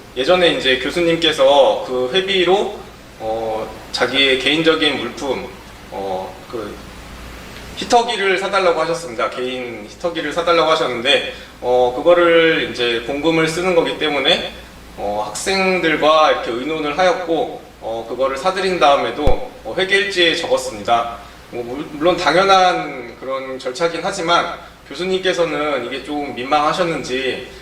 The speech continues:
저에게 이런 사비로 개인적인 물품을 산 거는, 어, 공금으로 개인적인 물품을 저에게 사준 거는, 어, 좀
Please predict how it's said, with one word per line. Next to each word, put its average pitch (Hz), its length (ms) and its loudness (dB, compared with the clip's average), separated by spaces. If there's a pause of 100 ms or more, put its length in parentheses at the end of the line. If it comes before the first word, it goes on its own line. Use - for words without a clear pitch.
(140)
저에게 131 360 -2
이런 131 680 -2
사비로 156 960 -2 (360)
개인적인 156 600 2
물품을 131 340 -10
산 180 180 -4
거는, 156 440 -2 (420)
어, 107 240 -8
공금으로 165 400 2
개인적인 135 560 0
물품을 131 500 -2
저에게 123 280 0
사준 165 280 2
거는, 180 320 2 (440)
어, - 140 -6
좀 139 380 -4